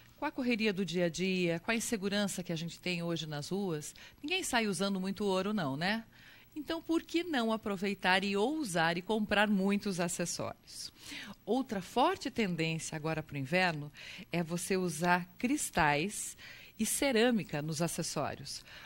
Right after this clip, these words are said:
Olha que coisa mais linda esse colar, que tem pedras, olha, gente,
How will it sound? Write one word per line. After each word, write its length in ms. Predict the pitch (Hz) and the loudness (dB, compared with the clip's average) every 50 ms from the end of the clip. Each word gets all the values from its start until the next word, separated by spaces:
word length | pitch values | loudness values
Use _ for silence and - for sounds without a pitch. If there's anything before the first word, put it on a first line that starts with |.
| - - | -14 -4
Olha 280 | - 165 185 220 269 262 | 0 0 0 0 0 -4
que 180 | - - 277 | -6 -8 -10
coisa 380 | - - - 220 208 214 220 233 | -6 0 2 4 4 4 2 2
mais 260 | 226 226 208 233 262 | 2 2 2 2 2
linda 340 | 254 247 226 208 214 226 226 | 2 2 4 4 4 4 4
esse 200 | 208 214 - - | 2 2 2 0
colar, 480 | - 240 220 190 156 135 135 156 180 - - - - - - - - - - - | 0 0 2 2 2 2 2 0 -2 -6 -12 -20 -20 -18 -18 -16 -18 -18 -16 -8
que 120 | - 214 | -6 -6
tem 200 | - - 214 208 | -4 -2 -2 -2
pedras, 1000 | 208 - - - 160 127 123 123 127 143 160 208 - 320 403 415 - - - - - - | -2 -4 -4 -2 0 0 0 0 -2 -2 0 0 2 2 2 0 -2 -4 -6 -8 -10 -12
olha, 460 | - - 139 180 262 392 427 302 226 190 | -8 -4 0 0 2 2 2 2 0 0
gente, 520 | 160 175 165 156 156 151 - - 147 151 | -2 -4 -4 -6 -6 -8 -8 -10 -10 -10